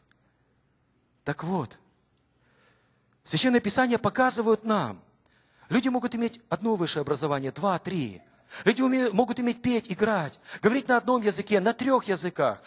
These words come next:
Могут жить в, в, в Америке, в Мексике, на Гондурасе, где угодно. Могут быть высокого роста, маленького, талантливы, не очень.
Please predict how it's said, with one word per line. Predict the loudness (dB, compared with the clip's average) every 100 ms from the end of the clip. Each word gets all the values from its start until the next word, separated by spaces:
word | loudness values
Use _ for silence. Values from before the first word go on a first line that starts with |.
| -8 2
Могут | 4 4
жить | 0 -2 -4 -8 -2
в, | 0 2 0
в, | 4 4 4
в | 2
Америке, | 2 2 2 2 0
в | 0
Мексике, | 0 0 -2 0 0
на | 2
Гондурасе, | 0 2 4 4 4 0 -2 -6 -6
где | 0
угодно. | 0 2 2 2 2 -6 -14 _ _ _ _ _ _ _ -2 0
Могут | 2
быть | 0 0
высокого | 2 2 4 6 6
роста, | 4 2
маленького, | 4 4 4 2 0
талантливы, | 4 6 6 4 2 2
не | 2 0
очень. | 4 4 2 -4